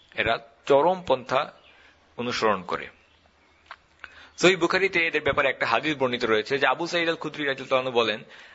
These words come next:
রাসূলুল্লাহ সাল্লাল্লাহু আলাইহি ওয়াসাল্লাম যুদ্ধে প্রাপ্ত গনিমতের মাল যখন বন্টন করছেন, তখন বনু তামিম গোত্রের জুলখাইসরা নামে এক ব্যক্তি খুব বীর দর্পের সাথে, উদ্ধত্তের সাথে রাসূল সাল্লাল্লাহু আলাইহি ওয়াসাল্লামকে বলল,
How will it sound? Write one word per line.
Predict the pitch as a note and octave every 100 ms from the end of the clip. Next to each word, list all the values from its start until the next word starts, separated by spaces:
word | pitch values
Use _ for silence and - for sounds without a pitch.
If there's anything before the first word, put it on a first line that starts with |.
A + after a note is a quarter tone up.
| -
রাসূলুল্লাহ | C3 D3+ F3+ F3+
সাল্লাল্লাহু | E3+ D#3+ E3+ E3+
আলাইহি | E3+ -
ওয়াসাল্লাম | _ _ _ A#2
যুদ্ধে | C3 C#3 D#3+
প্রাপ্ত | D#3 C#3 C3
গনিমতের | A#2 C3+ D#3 D#3
মাল | C3 B2+ A#2+
যখন | - A#2+
বন্টন | A2+ A#2 D3 D3
করছেন, | G#2+ - A2+ C#3 - _ _ -
তখন | D3 F3 C#3+ A#2
বনু | C3+ E3
তামিম | E3 C#3 D#3 F3
গোত্রের | D3 - A2 B2+ - - _ _ _ _ -
জুলখাইসরা | C3 D#3 E3+ E3+ - D#3
নামে | C#3 C3
এক | A#2+ A#2
ব্যক্তি | A2+ - E2 -
খুব | - G3+ F#3 B2
বীর | D#3+ D3+
দর্পের | D#3+ D3 -
সাথে, | C#3+ B2+ -
উদ্ধত্তের | G#2+ C3 C3 D#3 - - E3+
সাথে | B2+ G#2
রাসূল | - - - B2+ D3+
সাল্লাল্লাহু | D3+ C#3+ C3+ D3
আলাইহি | C3+ C3+
ওয়াসাল্লামকে |
বলল, | A2 A#2+